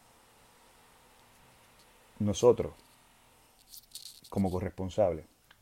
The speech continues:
cuando siempre, o sea, eh, hay un gozo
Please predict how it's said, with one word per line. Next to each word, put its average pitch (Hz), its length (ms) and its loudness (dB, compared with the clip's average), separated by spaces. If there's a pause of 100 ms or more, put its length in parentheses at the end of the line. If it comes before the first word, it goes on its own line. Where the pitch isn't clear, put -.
cuando 92 240 -4
siempre, 104 360 -2
o 120 220 -4
sea, 90 220 2 (220)
eh, 92 300 -6
hay 113 220 2
un 113 220 -2
gozo 131 540 0